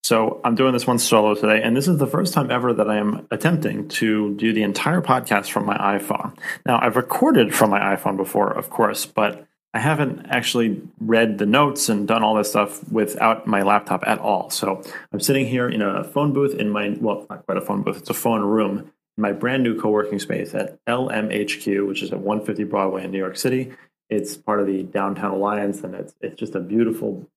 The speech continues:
brand, brand new space, and really excited to be here by myself. So, um, there's a few things I wanna share today,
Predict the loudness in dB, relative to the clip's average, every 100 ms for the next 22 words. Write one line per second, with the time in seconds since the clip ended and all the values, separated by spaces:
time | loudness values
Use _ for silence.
0 | _ -4 -2 0 -2 0 0 0 -2 -4
1 | -4 -4 -4 -8 -12 _ _ -6 -4 -2
2 | -2 0 0 0 -2 0 0 0 0 -2
3 | -2 0 2 0 2 2 0 -8 _ _
4 | _ _ -10 0 2 2 -2 -8 -12 0
5 | 0 2 4 4 4 4 2 2 2 2
6 | -2